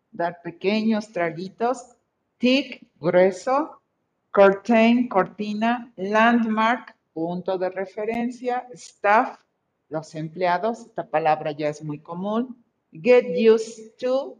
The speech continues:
acostumbrarse. Waiter, mesero. Cool down, enfriarse. Regular intervals, espacios entre, intervalos, nosotros lo ma-,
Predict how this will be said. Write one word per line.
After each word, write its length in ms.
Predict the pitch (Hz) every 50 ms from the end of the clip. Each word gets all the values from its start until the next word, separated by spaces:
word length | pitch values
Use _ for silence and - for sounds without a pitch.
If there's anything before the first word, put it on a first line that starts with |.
| _ _
acostumbrarse. 1300 | - 170 170 - - 180 175 - - - - 180 170 170 170 175 175 175 175 175 170 - - 254 247 269 294 - - _ _ _ _ _ _ _ _
Waiter, 1000 | - 147 175 220 226 226 226 220 - - 220 220 220 226 233 240 254 - - - _
mesero. 840 | 143 143 151 147 - - 165 156 151 147 170 196 233 277 247 - _ _ _ _ _ _ _ _ _ _ _ _
Cool 380 | _ - 240 240 247 247 220 165
down, 600 | 175 202 202 208 214 226 247 262 247 240 - - -
enfriarse. 1300 | 170 175 175 170 165 - - 190 175 175 180 170 165 165 175 170 - - - 233 233 254 247 240 - _ _ _ _ _ _ _ _
Regular 720 | _ 190 220 247 254 254 247 254 262 254 247 240 233 233 -
intervals, 1080 | 240 247 254 254 262 254 - 240 226 220 180 180 196 185 190 208 240 254 - - _ _ _ _
espacios 840 | 170 175 - - _ - 214 208 214 214 - 214 208 208 208 - - _ _
entre, 880 | 196 190 196 190 196 196 196 180 196 202 226 254 269 - - _ _ _ _
intervalos, 960 | 180 170 165 170 156 - 175 175 180 165 160 185 185 185 190 202 226 247 -
nosotros 380 | - 156 160 - - - 185 175 165
lo 120 | 180 165
ma-, 200 | 165 165 - -